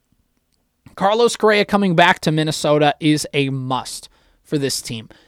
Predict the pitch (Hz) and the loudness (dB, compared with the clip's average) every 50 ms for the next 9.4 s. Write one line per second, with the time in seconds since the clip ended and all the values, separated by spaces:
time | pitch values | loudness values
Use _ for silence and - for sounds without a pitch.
0 | _ _ _ - 143 156 156 - _ _ _ _ _ _ _ _ - 175 185 202 | _ _ _ -4 -2 -2 -2 -2 _ _ _ _ _ _ _ _ 0 2 2 2
1 | 202 196 190 180 160 170 202 202 208 180 220 202 - - - - - 208 214 220 | 2 0 -2 -4 -4 -2 -2 0 2 2 2 0 0 -4 -4 2 4 4 4 4
2 | 208 190 175 160 - - - 147 135 113 104 113 _ _ _ _ _ - - 160 | 4 2 0 -2 -4 -6 -6 -6 -6 -6 -10 -16 _ _ _ _ _ -10 -8 -8
3 | - - - 127 101 - _ - _ _ _ - - 185 214 226 220 214 202 170 | -6 -4 -4 -6 -6 -6 _ -20 _ _ _ -4 -2 0 2 2 2 2 0 -2
4 | 160 - _ - - 185 - - 202 - - - 175 196 214 214 202 202 190 - | -6 -14 _ -10 -8 -6 -6 -6 -8 -10 -4 -4 -2 0 2 2 2 0 0 0
5 | 190 170 - - 196 170 170 160 143 - 160 151 - - - 156 151 147 139 135 | -2 -4 -4 -4 -4 -4 -2 -4 -4 -4 -6 -6 -6 -6 -6 -6 -4 -4 -6 -6
6 | - 151 131 127 127 120 117 - 160 156 - 175 165 156 - - - 156 156 - | -6 -6 -4 -4 -4 -4 -4 -4 -4 -4 -2 -2 -4 -4 -4 0 0 0 0 0
7 | - 156 147 139 - - - 147 139 139 - - - - - _ _ _ - 160 | -2 -4 -4 -6 -6 -4 -4 -4 -4 -6 -8 -12 -16 -20 -20 _ _ _ -8 -8
8 | 156 147 - - 175 165 165 160 160 160 147 160 190 190 175 151 139 127 147 131 | -6 -6 -4 -2 -2 -2 -2 -2 -4 -2 0 0 2 2 2 0 0 0 -2 -4
9 | 127 131 127 127 123 110 110 - | -4 -4 -6 -6 -8 -10 -14 -18